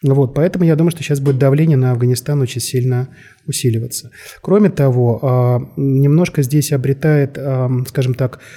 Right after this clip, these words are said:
больше свободы, щас немножко к железной дороге вернемся, обретает больше свободы, конечно,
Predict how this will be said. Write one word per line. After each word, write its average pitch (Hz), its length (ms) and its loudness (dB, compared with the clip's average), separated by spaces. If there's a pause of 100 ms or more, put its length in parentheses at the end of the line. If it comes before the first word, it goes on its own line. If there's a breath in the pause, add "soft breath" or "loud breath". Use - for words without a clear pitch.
(180 loud breath)
больше 139 320 2
свободы, 131 720 2 (120)
щас - 220 -4
немножко 123 260 -2
к 120 40 0
железной 117 320 2
дороге 117 340 0
вернемся, 160 560 -2 (400 loud breath)
обретает 139 440 2
больше 135 280 0
свободы, 143 400 0
конечно, 135 720 0